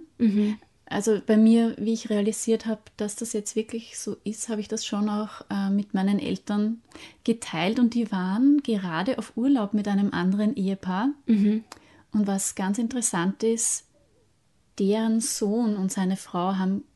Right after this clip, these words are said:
Speaker 2: zur genau gleichen Zeit auch eine Fehlgeburt erlebt.
Speaker 1: Mhm.
Speaker 2: Und jetzt haben meine Eltern Trost erfahren mit diesem anderen Ehepaar. Die
Speaker 1: Mhm.
Speaker 2: haben auch für uns gebetet in der Zeit.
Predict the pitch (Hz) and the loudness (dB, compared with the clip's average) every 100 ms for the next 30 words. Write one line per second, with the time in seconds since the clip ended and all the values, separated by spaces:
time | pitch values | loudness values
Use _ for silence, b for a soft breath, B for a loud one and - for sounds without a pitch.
0 | _ _ _ _ - - 202 208 208 214 | _ _ _ _ -12 -10 -4 0 2 2
1 | 285 247 202 220 220 - 185 180 - - | 0 -2 -2 -4 -6 -4 -4 -6 -8 -16
2 | _ _ _ _ _ - 196 202 196 - | _ _ _ _ _ -6 -4 -2 -2 -2
3 | 175 165 - 185 185 185 175 196 - - | -6 -6 -8 -8 -6 -6 -6 -8 -12 -20
4 | _ - 214 202 196 202 B B B B | _ 0 4 6 4 0 B B B B
5 | 226 214 214 - - 214 208 202 196 190 | 2 2 2 -2 -2 0 2 2 2 0
6 | 339 - 294 240 - 202 185 190 - 196 | -2 2 6 6 4 -2 0 0 -2 -6
7 | - 190 180 196 202 - 214 220 - 180 | -4 -2 2 2 2 -2 -2 0 0 0
8 | 180 180 214 339 285 170 165 262 285 _ | 0 0 0 0 -2 -4 -2 -2 -6 _
9 | _ 240 220 202 190 208 180 190 - _ | _ 4 6 6 4 4 0 -4 -10 _
10 | _ - - 226 247 311 - 214 185 185 | _ -6 0 6 8 6 2 -4 -4 -2
11 | - 214 208 196 196 - 175 220 254 | -2 -2 0 0 -2 -4 -4 -4 -8